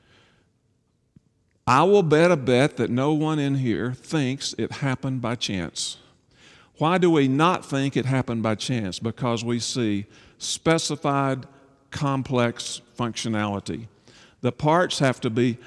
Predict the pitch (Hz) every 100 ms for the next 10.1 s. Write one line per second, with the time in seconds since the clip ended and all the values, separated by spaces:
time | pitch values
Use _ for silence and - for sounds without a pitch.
0 | - 135 139 160 175 147 131 165 139 120
1 | 165 165 180 185 196 160 156 143 143 135
2 | 147 135 113 160 156 127 131 113 175 208
3 | 220 214 196 - - - 135 131 151 151
4 | 123 - 151 147 110 - 180 202 214 -
5 | - - - 127 - 147 127 113 123 165
6 | 180 175 170 - - - 147 131 117 117
7 | 151 165 170 160 - 113 - 139 143 151
8 | 151 147 135 139 156 139 135 131 131 127
9 | - 127 127 120 139 131 120 160 147 117
10 | 117